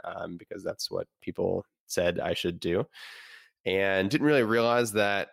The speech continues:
uh, that doesn't necessarily translate <laughs> into, uh, medicine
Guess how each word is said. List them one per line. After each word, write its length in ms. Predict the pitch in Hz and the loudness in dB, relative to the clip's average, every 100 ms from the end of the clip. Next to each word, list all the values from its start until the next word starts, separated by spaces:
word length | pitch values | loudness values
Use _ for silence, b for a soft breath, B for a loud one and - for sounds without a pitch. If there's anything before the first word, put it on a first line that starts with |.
| _ 98 | _ -4
uh, 320 | 95 95 95 | 0 0 0
that 200 | 98 95 | 0 -2
doesn't 200 | 101 98 | -2 -8
necessarily 380 | 92 - 101 95 | -8 -6 -4 -4
translate 600 | - 98 101 104 - 98 | -4 -6 -6 -8 -10 -10
<laughs> 80 | 98 | -8
into, 520 | 98 - 101 98 90 - - | -10 -6 -6 -6 -10 -16 -12
uh, 280 | 95 90 90 | -10 -10 -10
medicine 880 | 87 95 92 98 - 90 87 87 | -8 0 2 2 0 -2 -2 -6